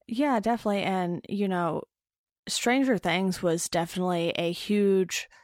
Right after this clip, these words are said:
cult hit too when it came out, and I know personally I loved it, and it sort of just gave you that feeling of this small town vibe with this supernatural thing going on. And while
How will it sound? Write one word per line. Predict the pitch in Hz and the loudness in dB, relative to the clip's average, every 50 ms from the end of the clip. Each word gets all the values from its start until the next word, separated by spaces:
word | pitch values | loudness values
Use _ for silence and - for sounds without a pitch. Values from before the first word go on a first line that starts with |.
| _ _ _ _ _ _ _ _ _ _ | _ _ _ _ _ _ _ _ _ _
cult | - - 214 214 196 185 - | -2 4 6 8 8 6 4
hit | - - 214 185 156 - - - | 2 4 4 4 4 2 -2 -2
too | - - 208 196 180 175 160 | 4 4 6 6 6 2 2
when | 170 170 151 | 0 0 0
it | 120 87 - | 0 -2 -4
came | - - 208 208 185 185 | -2 -2 0 0 0 0
out, | 170 170 185 185 170 - - | 2 2 4 4 4 2 0
and | - 175 175 175 170 170 170 - | 0 0 0 0 0 -2 -2 0
I | - 185 190 | 0 2 2
know | 196 202 190 175 175 | 4 4 4 4 2
personally | - - 202 196 202 - - 208 196 185 175 170 156 - - | 2 2 2 2 2 2 0 -2 -2 -2 -2 -2 -4 -4 -4
I | - - 185 214 | -2 2 2 2
loved | 208 185 180 185 208 202 - 196 | 4 4 4 4 4 4 2 2
it, | 180 170 - | 2 2 2
and | - 180 175 | 2 0 2
it | 180 165 - | 0 -2 0
sort | - 220 214 202 | 0 0 2 2
of | 214 196 - | 0 0 0
just | - 196 175 - - - | 0 0 0 -2 -4 0
gave | 190 180 190 196 185 | 0 2 2 2 2
you | 190 196 196 185 185 175 175 170 - - - - - - _ _ _ _ _ _ _ _ _ - | 2 2 4 4 4 4 2 0 -4 -12 -20 -20 -20 -20 _ _ _ _ _ _ _ _ _ -8
that | - 185 180 147 - - | 0 4 4 4 4 2
feeling | - - 202 208 202 196 196 185 185 180 180 175 - | 0 2 4 4 4 4 4 2 0 0 0 0 2
of | 170 180 180 180 175 165 - - - | 2 2 2 2 0 -2 -8 -4 2
this | 196 185 156 170 180 175 - - - - - - | 4 4 4 4 2 2 0 0 -2 -4 -4 -4
small | - - - - - 202 190 190 190 190 185 | -2 -2 -2 0 2 4 4 6 4 4 2
town | - 190 185 185 180 180 175 | 0 0 2 2 2 2 2
vibe | 180 175 175 180 185 185 | 4 4 6 6 4 4
with | 175 180 170 170 - | 2 0 0 0 0
this | 175 170 - | 0 0 0
supernatural | - - 196 - 202 185 180 165 165 180 - - 190 180 165 165 | 0 0 0 0 0 0 2 0 0 0 0 0 2 2 2 2
thing | - - 175 170 175 185 185 | 2 2 2 2 2 2 2
going | 175 170 160 160 165 165 | 2 2 2 2 2 2
on. | 165 175 180 180 180 175 | 2 4 4 4 2 0
And | 139 165 170 170 170 170 | 0 0 0 -2 -2 0
while | 175 175 175 175 175 175 170 170 170 | 2 4 4 6 6 4 4 2 0